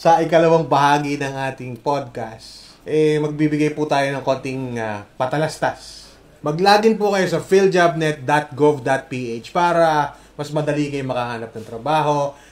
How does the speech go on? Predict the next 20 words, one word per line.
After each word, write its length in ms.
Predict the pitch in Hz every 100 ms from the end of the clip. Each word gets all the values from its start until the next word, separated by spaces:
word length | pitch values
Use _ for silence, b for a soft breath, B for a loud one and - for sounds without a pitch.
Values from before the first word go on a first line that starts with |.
| b
That's 240 | 131 127 -
P 240 | 175 165
H 160 | 156 156
I 320 | 143 143 143
L 100 | 139
J 240 | 131 170 170
O 160 | 165
B 240 | 156 165 165
N 160 | 160
E 240 | 170 180 170
T 240 | 185 170
dot 320 | 143 147 139
gov 320 | 135 139 123 -
dot 240 | 117 120 -
P 320 | 110 92 92
H. 320 | - - - _ _ -
Ito 160 | 202
na 160 | 226 226
po 400 | 226 214 208 -
ang 720 | 175 175 170 165 165 160 147